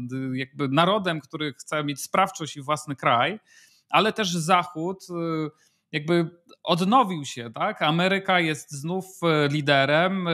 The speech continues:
s-, e, Europa w jakiś sposób wobec tej am-, wokół tej amerykańskiej flagi, nie bez napięć, ale się zbiera. No, mamy duży odpór. Co więcej, mamy jeszcze, raz, jeszcze wrócę do Japonii,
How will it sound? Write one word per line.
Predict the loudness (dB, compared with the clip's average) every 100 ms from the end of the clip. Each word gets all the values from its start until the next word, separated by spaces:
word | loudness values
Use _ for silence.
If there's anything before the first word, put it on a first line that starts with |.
| -2
s-, | -4 -8 -12
e, | -8 -6 0
Europa | 2 2 2 4 4 2
w | -2
jakiś | -6 -10
sposób | -6 -4 -2
wobec | -4 -4 0
tej | 0
am-, | 0 -2
wokół | -4 -2
tej | 0 2
amerykańskiej | 4 2 2 -2 -2 -6
flagi, | 2 2 2 -6 -6
nie | -2 0
bez | 2
napięć, | 2 0 0 -8 -4
ale | -4 -4
się | -8
zbiera. | -8 0 0 2 0 -2 -12 -16 -6
No, | 2
mamy | 2 2 0 -2 -4
duży | -4 -2 0
odpór. | 0 -2 _ -8 -8 -12 _ _
Co | -2 2
więcej, | 4 2 2 0 0
mamy | -2 -2 0
jeszcze, | -2 -2 0 2 4 2 -2
raz, | 0 0 -2 -12 -18 -12 -6
jeszcze | -4 -2 -4
wrócę | -6 -6 -2 0
do | 2 2
Japonii, | 2 0 -2 0 -2